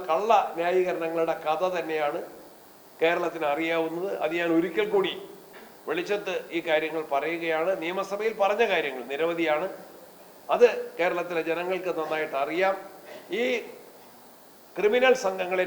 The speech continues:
ന്യായീകരിക്കുന്ന മുഖ്യമന്ത്രിയുടെയും സി പി എം പാർട്ടിയുടെയും നിലപാടിൽ അതിശക്തമായിട്ടുള്ള പ്രതിഷേധം അറിയിക്കുന്നു. കണ്ണൂരിലെ സമാധാനം, തെരഞ്ഞെടുപ്പ് കാര്യത്തിലെ ജനാധിപത്യ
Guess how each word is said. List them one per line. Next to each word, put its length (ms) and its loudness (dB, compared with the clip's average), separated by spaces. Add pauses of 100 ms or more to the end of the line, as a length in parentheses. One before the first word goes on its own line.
ന്യായീകരിക്കുന്ന 680 2 (720)
മുഖ്യമന്ത്രിയുടെയും 840 0
സി 180 -4
പി 120 2
എം 100 -4
പാർട്ടിയുടെയും 560 2 (720)
നിലപാടിൽ 540 4 (180)
അതിശക്തമായിട്ടുള്ള 840 -2
പ്രതിഷേധം 580 -2
അറിയിക്കുന്നു. 440 0 (480)
കണ്ണൂരിലെ 440 0 (120)
സമാധാനം, 500 2 (540)
തെരഞ്ഞെടുപ്പ് 520 2 (720)
കാര്യത്തിലെ 540 6
ജനാധിപത്യ 540 2